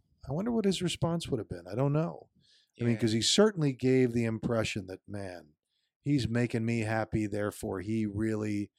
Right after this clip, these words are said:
Speaker 1: uh, he's gotta be the one of the, he would be a, you know, uh,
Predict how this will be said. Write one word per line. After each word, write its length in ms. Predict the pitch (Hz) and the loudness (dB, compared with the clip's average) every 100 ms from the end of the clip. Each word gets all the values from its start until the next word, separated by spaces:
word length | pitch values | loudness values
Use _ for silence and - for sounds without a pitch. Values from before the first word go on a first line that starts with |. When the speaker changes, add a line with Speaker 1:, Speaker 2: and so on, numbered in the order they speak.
| _ _ _ - _ - | _ _ _ -20 _ -16
Speaker 1:
uh, 80 | 135 | -12
he's 400 | 117 127 110 - | -4 -4 -4 -6
gotta 320 | 127 113 113 | -2 0 0
be 180 | 107 107 | 0 -2
the 100 | 104 | -4
one 200 | 101 104 | -8 -8
of 60 | 101 | -8
the, 120 | 95 - | -12 -6
he 160 | 123 | -2
would 200 | 139 113 | 0 0
be 160 | 117 107 | -2 -4
a, 140 | 92 - _ _ _ _ _ _ | -4 -8 _ _ _ _ _ _
you 100 | 147 | -6
know, 220 | 131 120 _ | -4 -4 _
uh, 80 | - | -14